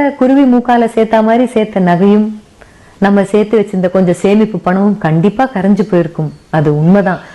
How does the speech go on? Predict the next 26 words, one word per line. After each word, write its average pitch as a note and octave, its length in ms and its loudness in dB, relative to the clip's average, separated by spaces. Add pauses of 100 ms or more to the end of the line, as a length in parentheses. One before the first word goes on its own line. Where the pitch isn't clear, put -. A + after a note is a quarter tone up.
(280)
அது C#4 180 0
மறுக்கிறதுக்கே D4 600 0
இல்லை. G3 220 0
ஆனா C#4 180 2 (1040)
இதெல்லாம் F4 500 2
நமக்கு D#4 380 0
சம்பாரிச்சு, D4+ 480 0
நம்மளோட D#4 360 2 (180)
சேர்ந்து F#4 440 2 (200)
இதெல்லாம் C#4 440 2
சம்பாதிக்க C4 540 0 (100)
நமக்கு C#4 260 0 (100)
உறுதுணையா C#4 460 2
இருந்த G#3+ 260 0
நம்ம F#3+ 220 2 (100)
கணவனுடைய B3+ 520 2 (160)
உடல் B3 220 2 (160)
ஆரோக்கியமும் F3 640 0
மன G3+ 320 0
ஆரோக்கியமும் A#3+ 560 2
கரைஞ்சு G3 360 2
போலாமா? E3+ 340 0 (760)
இந்த F4+ 220 4
மாதிரி F#4 200 2 (100)
நேரத்துல C4 420 0 (160)
அவங்கள G3 300 0